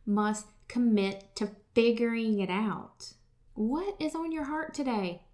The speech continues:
Think about what is frightening you. Maybe you feel called to something,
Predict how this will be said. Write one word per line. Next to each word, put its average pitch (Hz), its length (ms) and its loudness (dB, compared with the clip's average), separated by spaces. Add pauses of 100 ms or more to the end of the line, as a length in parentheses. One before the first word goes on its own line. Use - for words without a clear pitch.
(120)
Think 294 160 -4
about 277 300 -4
what 254 640 -2
is 240 160 -4
frightening 240 520 0
you. 185 260 0 (120)
Maybe 233 320 4
you 294 160 2
feel 311 220 0
called 285 400 -2
to 269 100 0
something, 214 680 -4